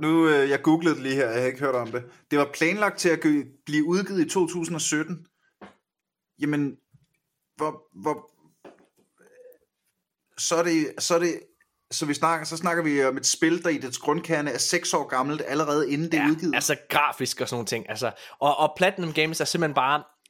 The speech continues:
Speaker 2: de er, de er et mærkeligt studie, fordi nogle gange så rammer de bare bolden lige, øh, på. Altså, Bayonetta-spillene, som de laver, skulle efter sigende være fantastiske. Men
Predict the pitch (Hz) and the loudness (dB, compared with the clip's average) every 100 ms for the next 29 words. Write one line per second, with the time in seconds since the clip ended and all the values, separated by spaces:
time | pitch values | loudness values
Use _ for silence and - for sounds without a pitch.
0 | - - 185 151 143 143 156 170 - _ | -8 -2 0 4 4 4 2 0 -14 _
1 | _ _ - - - _ _ - 190 226 | _ _ -20 -20 -20 _ _ 0 2 4
2 | 160 165 160 - 156 156 165 165 175 156 | 4 2 0 -4 0 0 0 -4 -4 -4
3 | 135 - 143 151 151 160 185 226 175 170 | -4 -4 -4 -4 -6 0 2 2 0 0
4 | 180 151 143 165 151 131 135 147 - 170 | -2 0 0 0 2 4 4 2 4 2
5 | 170 139 139 160 180 196 196 147 131 117 | 2 -6 -6 -2 0 0 -2 -2 0 0
6 | - 156 123 - 127 - 127 131 160 196 | 2 2 2 -2 0 2 2 4 2 0
7 | 190 175 156 135 143 139 127 131 151 147 | 0 0 0 -2 -4 -2 0 2 2 0
8 | - 131 123 131 - 156 143 110 107 107 | -2 -4 -2 -4 -2 -2 -2 -2 -6 -8
9 | - 240 - - - - _ _ _ - | -2 -2 -2 -8 -10 -16 _ _ _ -20
10 | - - 151 | -16 -2 0